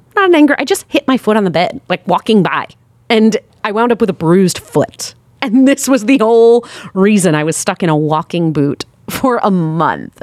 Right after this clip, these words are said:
But I thought surely by the time I had gone to see the podiatrist and gotten my M R I that they were gonna tell me it was fractured, it was broken.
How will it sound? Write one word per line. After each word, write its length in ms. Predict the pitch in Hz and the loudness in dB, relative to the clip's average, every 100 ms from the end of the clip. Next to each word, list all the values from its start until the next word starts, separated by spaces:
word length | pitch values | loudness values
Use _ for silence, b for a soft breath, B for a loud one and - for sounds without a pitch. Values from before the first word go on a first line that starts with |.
| - | -10
But 320 | - 240 151 254 B B B | -4 -4 -6 -10 B B B
I 140 | 262 | -6
thought 260 | 320 277 - | 0 0 -2
surely 380 | - 190 180 156 | -2 2 2 2
by 120 | 156 | -2
the 80 | 156 | -4
time 520 | - 160 156 156 156 | -4 -2 0 0 0
I 380 | - 147 143 143 | 0 -4 -2 -2
had 200 | 143 139 | -2 -2
gone 180 | 156 147 | -2 0
to 80 | 143 | 0
see 120 | 151 | -2
the 80 | 139 | -2
podiatrist 680 | 139 135 139 - 135 131 - | -4 -4 -6 -2 -2 -2 -2
and 120 | 147 | -2
gotten 240 | 131 - 147 | -2 -2 0
my 160 | 147 | 0
M 160 | 143 143 | 0 0
R 100 | 139 | 0
I 140 | 135 | -2
that 140 | 139 - | -2 -2
they 100 | 143 | -2
were 80 | |
gonna 180 | 143 139 | 0 -2
tell 200 | - 151 | 0 0
me 120 | 135 | 0
it 60 | 131 | -2
was 120 | - | -4
fractured, 460 | - 190 180 - 160 | -6 -6 -6 -6 -6
it 60 | |
was 100 | 151 | -8
broken. 480 | - 156 143 151 147 | -6 -2 0 0 0